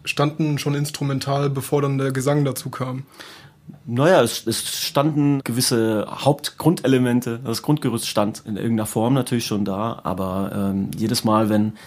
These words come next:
Speaker 2: jemand Neues dazugekommen ist oder auch wenn jemand spontan vorbeigekommen ist und mit uns das gespielt hat, dann hat man das natürlich immer so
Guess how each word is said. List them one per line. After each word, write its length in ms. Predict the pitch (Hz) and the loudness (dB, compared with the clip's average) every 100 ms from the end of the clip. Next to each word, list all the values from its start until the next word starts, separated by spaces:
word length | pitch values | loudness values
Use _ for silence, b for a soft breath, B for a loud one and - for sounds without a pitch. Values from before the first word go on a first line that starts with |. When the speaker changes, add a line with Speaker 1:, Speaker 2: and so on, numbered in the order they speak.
| B B B | B B B
Speaker 2:
jemand 260 | 110 110 101 | 2 2 4
Neues 240 | 110 113 | 2 2
dazugekommen 640 | 117 - 113 - 117 113 | -2 0 0 2 4 4
ist 240 | 113 - - | 2 -4 -6
oder 320 | 104 104 104 | -4 -4 -2
auch 180 | 107 - | -4 0
wenn 120 | 107 | 2
jemand 200 | 107 104 | 2 0
spontan 460 | - 113 110 107 127 | 0 0 2 2 2
vorbeigekommen 680 | 113 107 113 110 117 110 110 | 2 4 2 2 2 2 2
ist 160 | - | 0
und 140 | 107 107 | 0 0
mit 140 | 107 | 0
uns 200 | 113 - | -2 -2
das 160 | 110 - | -4 -6
gespielt 460 | 104 - 113 113 | -6 -4 -4 -2
hat, 160 | 107 - B B B B _ | -6 -6 B B B B _
dann 400 | 110 104 104 104 | -4 0 0 0
hat 180 | 123 117 | -2 2
man 140 | 110 | 2
das 160 | 107 - | 2 0
natürlich 320 | 107 123 117 | 2 2 4
immer 160 | 127 117 | 4 4
so 360 | 110 107 - | 4 2 -2